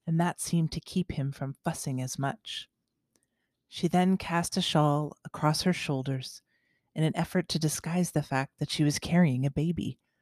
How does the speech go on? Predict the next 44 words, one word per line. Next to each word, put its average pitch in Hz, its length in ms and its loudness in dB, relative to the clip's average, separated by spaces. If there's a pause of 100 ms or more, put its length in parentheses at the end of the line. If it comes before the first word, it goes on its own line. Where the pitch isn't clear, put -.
(480)
The 135 80 -2
last 139 460 0
thing 131 160 0
she - 180 -6
needed - 320 -4
was 147 200 2
to 165 120 2
attract 151 500 0
unwanted 170 540 6
attention 160 640 0 (400)
from 165 220 4
the 156 80 6
villagers 156 580 2
who 170 180 0
knew 170 180 6
that 160 200 0
she - 220 2
had 190 340 2
no 143 160 2
child 113 380 -4
of 117 140 -6
her 135 140 -2
own, - 300 -2 (640)
or 165 400 4 (140)
from 160 220 6
strangers 160 600 4
that - 180 0
might 165 260 2
be 170 100 2
seeking 165 420 0
to 147 140 2
harm 139 360 0
this 139 200 -4
mysterious 135 600 0
child. - 500 -4 (1120)
She - 240 0
opened 151 320 2
the 147 60 0
front 160 320 0
door 143 280 6
of 139 80 -4
her 143 100 0
small 160 360 2
house 147 500 -2